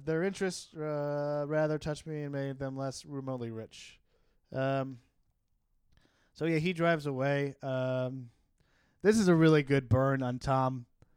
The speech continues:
Uh, so he goes, "It seemed to me that the thing for Daisy to do was to rush out of the house, child in arms.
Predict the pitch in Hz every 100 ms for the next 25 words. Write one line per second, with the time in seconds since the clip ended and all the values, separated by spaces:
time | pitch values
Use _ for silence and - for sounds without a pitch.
0 | _ _ _ _ _ - 123 123 120 120
1 | 120 - _ _ _ _ _ - 151 143
2 | 143 139 - 202 190 185 165 151 147 -
3 | 170 170 156 143 147 147 143 135 139 135
4 | 127 - 131 131 143 127 123 120 120 -
5 | 135 123 123 117 117 117 117